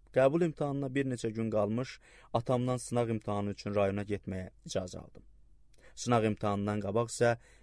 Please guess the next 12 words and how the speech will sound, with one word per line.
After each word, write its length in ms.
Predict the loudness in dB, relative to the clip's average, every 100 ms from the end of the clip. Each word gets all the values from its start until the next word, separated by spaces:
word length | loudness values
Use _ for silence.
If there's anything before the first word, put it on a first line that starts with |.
| -4
illərdir 540 | 0 2 2 2 0
ürəyimdə 400 | 2 2 0 0
qalan 300 | 2 2 0
bir 120 | 0
arzumu 320 | 0 -2 -6
gerçəkləşdirdim. 960 | -6 -8 -10 -12 -12 -16 -16 -20 -18 -20 -20 -20 -20 -20 -20 -6
Kitablarda, 600 | -6 -4 -8 -8 -8 -10 -10 -18 -20 -4
filmlərdə 560 | 2 2 4 4 4 2
insanların 600 | 0 0 0 2 2 0 -2
köşkdən 460 | -4 -2 -4 -2 0
qəzet 280 | 0 0 0
alıb 160 | 0